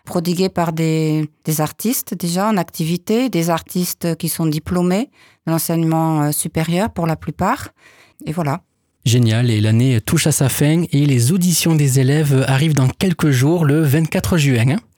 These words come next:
Speaker 1: C'est ça. Donc, euh, ces auditions vont permettre aux élèves de montrer ce qu'ils ont appris pendant l'année et vont permettre aussi de voir toutes les disciplines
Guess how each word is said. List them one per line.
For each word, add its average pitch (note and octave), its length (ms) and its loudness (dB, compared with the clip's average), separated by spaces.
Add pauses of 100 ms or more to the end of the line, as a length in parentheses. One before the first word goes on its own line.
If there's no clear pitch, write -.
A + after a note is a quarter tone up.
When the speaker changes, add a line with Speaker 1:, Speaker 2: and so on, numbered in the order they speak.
(120)
Speaker 1:
C'est G#3+ 200 -4
ça. - 260 -4 (140)
Donc, F3+ 320 -2
euh, F3 160 0
ces E3+ 240 -2
auditions F3+ 500 -2
vont D#3+ 420 0 (480)
permettre E3+ 440 -2
aux E3+ 60 0
élèves F3 460 -2
de D#3 100 -2
montrer D#3+ 640 -2
ce - 140 -8
qu'ils D#3 300 -4
ont D#3 300 0 (220)
appris D#3+ 280 -2
pendant D#3 300 -2
l'année D#3 380 0 (440)
et D#3+ 380 0
vont D#3 180 0
permettre D#3+ 460 -2
aussi F3+ 320 -4
de E3+ 140 -2
voir D#3 600 -2
toutes - 240 -8
les D#3 240 -2
disciplines D#3 760 -2